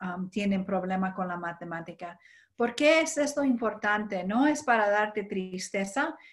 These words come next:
es para que sabes que el niño posiblemente va a tener dificultad de leer. Tenemos que entender por qué,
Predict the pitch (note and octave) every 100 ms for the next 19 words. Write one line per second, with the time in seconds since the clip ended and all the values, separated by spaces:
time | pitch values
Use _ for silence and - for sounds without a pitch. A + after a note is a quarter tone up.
0 | _ - A#3 - G#3+ G#3+ G#3+ G3 - A#3
1 | C4 D#4 E4 - - A#3+ C#4+ D#4+ D#4 -
2 | _ _ - - _ G3+ G3+ C4 C#4+ D#4
3 | E4 - - A3+ A#3+ A#3+ G#3+ A#3 B3+ C4+
4 | G#3+ A3 G#3 G3 F#3+ F#3 F#3+ F#3 F#3 F3+
5 | F3+ G3 G3 G3 G3 - - F3+ F3 F3
6 | A3+ D#4 E4 - - _ G#3 G#3+ A#3+ B3+
7 | - A#3+ A3 G#3+ G3 G3 G3 G3 - E3+
8 | D#3+ - G#3 E3 E3